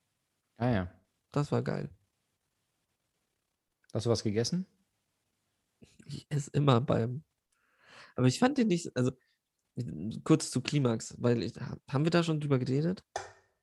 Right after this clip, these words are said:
Speaker 1: Ich, hatte ich nicht letzte Woche irgendwas gesagt wegen Scorsese, Achterbahn, irgendwas?
Speaker 2: Ah ja, das, ja, aber wir
Speaker 1: Aber sonst
Speaker 2: Ich finde, wie viele hast du denn von ihm gesehen?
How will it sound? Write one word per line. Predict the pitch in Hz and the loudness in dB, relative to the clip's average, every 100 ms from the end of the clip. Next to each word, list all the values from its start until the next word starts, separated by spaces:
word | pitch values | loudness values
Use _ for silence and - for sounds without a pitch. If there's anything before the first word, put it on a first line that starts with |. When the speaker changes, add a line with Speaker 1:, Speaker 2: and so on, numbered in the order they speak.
| _ - | _ -18
Speaker 1:
Ich, | - - - | -16 -16 -4
hatte | 113 | 0
ich | 123 | 2
nicht | 139 | 4
letzte | 127 139 147 | 4 4 4
Woche | 139 | 4
irgendwas | 131 135 135 - | 2 2 2 2
gesagt | 117 123 127 - | 2 0 0 0
wegen | 113 113 107 | 2 4 2
Scorsese, | - 110 - 127 139 135 131 127 120 - _ - | 2 0 2 2 4 6 6 4 2 -4 _ -10
Achterbahn, | 120 131 120 123 123 127 | 2 4 6 6 4 2
irgendwas? | 123 147 151 | 4 6 6
Speaker 2:
Ah | |
ja, | 139 | 6
das, | 123 127 120 | 4 2 2
ja, | 120 123 | 0 2
aber | - 123 | 2 2
wir | 123 113 | 2 4
Speaker 1:
Aber | 107 | 4
sonst | 113 120 - - - _ _ | 4 2 -8 -20 -20 _ _
Speaker 2:
Ich | 135 117 | -2 0
finde, | - 170 180 175 190 - _ _ _ _ _ - | 2 4 4 4 2 -4 _ _ _ _ _ -2
wie | 135 151 | 2 4
viele | 175 165 | 6 6
hast | 165 - | 6 2
du | |
denn | 151 139 | 0 2
von | 147 | 2
ihm | 143 | 4
gesehen? | 135 123 117 117 | 4 4 2 0